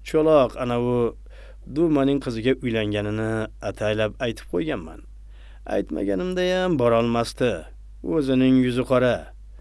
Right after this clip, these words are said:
Bo'lmasa, qayoqdan bildi ekan? "A, Marjo opasi aytgan. Odamlarga ham hayronsan. Tinchgina aravasini tortib yursa o'ladimi? Nima qilardi gap kavlab?"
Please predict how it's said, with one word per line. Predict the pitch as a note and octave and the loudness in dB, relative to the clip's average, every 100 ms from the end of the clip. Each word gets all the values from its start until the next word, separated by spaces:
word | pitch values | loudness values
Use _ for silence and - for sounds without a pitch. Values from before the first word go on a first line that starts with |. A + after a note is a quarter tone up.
| - - - - | -20 -20 -20 -16
Bo'lmasa, | E2+ E2+ G2+ G#2 C3 B2 G#2 - - - - - | -12 -8 -6 -2 0 0 -2 -6 -18 -20 -20 -20
qayoqdan | - G#2 F#2 - E2+ D#2+ | -6 -4 -4 -6 -12 -12
bildi | F2 D3+ G3+ | -8 -6 -6
ekan? | - F2 - - - - - - - - - | -8 -14 -16 -20 -20 -20 -20 -20 -20 -20 -14
"A, | - - - - F2 E2 D3+ | -8 -6 -4 -4 -4 -2 -2
Marjo | A#2+ B2 B2+ B2+ C3+ | 0 4 4 4 2
opasi | B2+ C#3 C3+ | 4 2 2
aytgan. | C3+ - C#3 A#2 D#2+ - - - - - | 0 2 0 -2 -6 -16 -20 -20 -20 -12
Odamlarga | - C3+ B2 B2 A#2 A#2+ | -6 -2 0 2 2 2
ham | A#2+ A#2 | 2 0
hayronsan. | A#2 A2+ A#2 A2 A#2+ F2+ - - - - | 0 0 0 -2 -4 -4 -10 -18 -20 -18
Tinchgina | - E3+ G3+ E3+ - C#3 - | 2 4 4 2 2 2 4
aravasini | C3 C3 B2+ C3+ C3+ | 4 4 2 0 -2
tortib | B2 A#2 C3 A#2 | -2 -2 -2 -4
yursa | G#2+ A#2+ | -4 -2
o'ladimi? | - G#2+ F2 F#2+ A#2 B2+ C#3+ - - - - | -2 -4 -6 -2 0 0 0 -8 -20 -20 -18
Nima | D#2 E2 F2 F#2 | -14 -10 -8 -6
qilardi | G2 G#2 G#2+ G#2+ | -2 0 0 0
gap | A2+ A2+ | 0 0
kavlab?" | - A#2 A#2 | 0 0 0